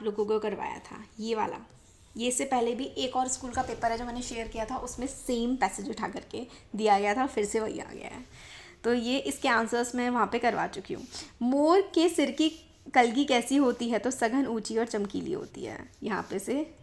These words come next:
ऊंची चमकीली होती है उसकी। आपका जो है ना चैप्टर बुक वाला, उसी से लिया गया है।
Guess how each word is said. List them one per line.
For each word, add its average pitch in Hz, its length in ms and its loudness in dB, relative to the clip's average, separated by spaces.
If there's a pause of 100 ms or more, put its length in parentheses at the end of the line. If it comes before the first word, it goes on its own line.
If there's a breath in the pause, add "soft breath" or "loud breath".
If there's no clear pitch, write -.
ऊंची 220 240 -6
चमकीली - 480 -8
होती - 260 -14
है - 80 -12
उसकी। - 340 -14 (720 soft breath)
आपका 226 240 -2
जो 247 120 0
है 226 140 2
ना 320 120 0
चैप्टर 269 400 -2 (600)
बुक 208 220 -4
वाला, 220 180 2
उसी 214 200 -2
से 220 120 -4
लिया 185 220 -8
गया - 200 -12
है। 233 120 -16